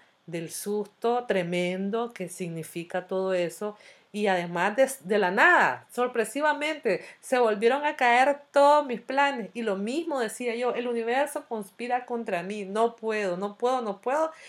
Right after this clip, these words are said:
Y entonces no es que sea yo, yo lo intento, pero no puedo. Ya pasó mi reposo de tres meses, ya voy por el cuarto mes, y el doctor me dijo, "Cuando tengas tres meses ya puedes correr de nuevo, volar si querés".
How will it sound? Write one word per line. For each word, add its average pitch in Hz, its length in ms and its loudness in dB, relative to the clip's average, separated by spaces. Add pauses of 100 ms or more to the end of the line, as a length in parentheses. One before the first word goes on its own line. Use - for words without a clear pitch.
(340)
Y 240 140 -2
entonces 247 400 0
no 254 120 -4
es 262 100 -4
que 294 100 -10
sea 269 220 0
yo, 254 260 -2
yo 226 200 0
lo 233 100 -4
intento, 294 600 -2
pero 214 200 -2
no 220 220 -6
puedo. 247 420 0 (160)
Ya 226 480 2
pasó 190 420 0
mi 214 160 0
reposo 208 800 -2
de 156 160 -6
tres 175 280 -4
meses, 208 500 -4
ya 175 120 -4
voy 156 180 -2
por 190 160 -4
el 202 100 -4
cuarto 214 380 0
mes, 226 320 -6 (340)
y 208 400 -6 (180)
el 131 140 -14
doctor 160 360 -2
me 220 100 -4
dijo, 226 260 -2
"Cuando 196 240 -2
tengas 240 300 -2
tres 311 180 -8
meses 294 300 -8
ya 233 160 -2
puedes 240 280 0
correr 202 680 0
de 143 120 -8
nuevo, 170 320 -2
volar 254 500 6
si 151 160 -12
querés". - 300 -14